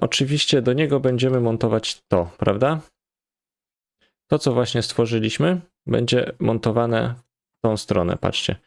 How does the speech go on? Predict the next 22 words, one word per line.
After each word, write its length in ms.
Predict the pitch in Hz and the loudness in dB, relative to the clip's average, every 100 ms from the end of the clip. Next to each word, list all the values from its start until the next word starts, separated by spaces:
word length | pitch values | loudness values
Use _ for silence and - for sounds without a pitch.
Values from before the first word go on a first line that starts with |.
| _ - _ _ | _ -20 _ _
Tutaj 240 | 127 127 113 | -2 0 2
mamy, 280 | 107 101 - - | 2 0 -2 -2
mm, 360 | 104 101 101 104 | 0 0 0 -4
tutaj 320 | - - 107 | -6 -2 0
mamy 320 | 104 95 92 | 2 2 0
taką 400 | - 98 92 90 | -2 -2 0 0
dziurkę, 420 | 120 143 - 175 175 _ _ _ _ _ _ _ _ _ _ _ _ - | 0 0 0 -2 -2 _ _ _ _ _ _ _ _ _ _ _ _ -2
plus 180 | 127 | -2
tutaj 280 | - 120 120 | -2 0 0
mamy 500 | 113 107 107 104 - | 2 0 0 0 -2
dwa 200 | 101 110 | -2 0
wycięcia, 500 | 107 101 80 85 - | -2 -2 -2 -2 -2
prawda? 340 | 104 120 156 143 | -2 0 0 0
No 100 | 123 | -2
i 80 | |
to 120 | 117 117 | -2 -2
samo 280 | - 107 | 0 0
musi 360 | 104 101 - 113 | 0 -2 -2 -4
tutaj, 420 | - 98 95 95 | -4 0 0 0
e, 260 | 98 95 98 | 0 0 0
tutaj 320 | 98 101 92 | -2 -2 0
mamy, 560 | 92 90 92 - - | 0 0 0 -2 -2